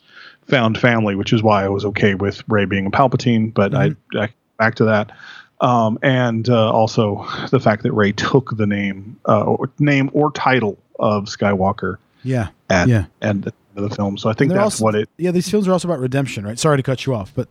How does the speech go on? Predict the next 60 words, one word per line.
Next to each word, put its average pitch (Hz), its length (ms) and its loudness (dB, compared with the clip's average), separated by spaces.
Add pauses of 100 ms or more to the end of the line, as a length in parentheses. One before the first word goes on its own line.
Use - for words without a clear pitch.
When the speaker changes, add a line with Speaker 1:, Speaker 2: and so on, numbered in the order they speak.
(120)
Speaker 2:
their 139 180 -4
over 156 440 2
Speaker 1:
Yeah. 156 240 0
Speaker 2:
arc 147 240 0
is 127 100 0
always 135 240 2
redemption, 117 460 -4
I 95 80 -8
feel 95 220 -10
like, 85 360 -14
in 107 120 -16
these. 85 260 -20 (360)
Speaker 1:
Well, 233 200 -2
yeah, 262 200 -4
and 233 100 -4
I, 233 180 -8 (100)
uh, 185 280 -4 (460)
so - 220 -4
here, - 280 -2 (100)
you - 200 -4
know, 147 220 0
I 180 400 2
<laughs> - 320 -2
actually 110 320 -2
had 113 140 2
a 110 80 0
conversation 123 580 0
with 143 100 2
my 147 60 2
roommate 156 380 2
about 156 180 0
this 156 140 2
last 165 220 0
night, 175 260 0 (400)
um, 113 260 2
'cause 113 260 0
he'd 117 460 0
seen 117 260 2
Star 104 220 2
Wars 98 180 2
and - 100 -8
we 101 40 0
hadn't 104 180 2
talked 110 240 -2
about 92 220 2
it, 98 80 -4
and 101 100 -4
then 98 80 -2
he 143 280 0
was 123 200 2
saying 110 260 4
that 107 200 -2
the, 104 200 2
the, 104 160 0
his 131 260 2
main 117 260 2
beef 104 260 -4
with 104 120 -6
the 104 60 -12
film 98 420 -2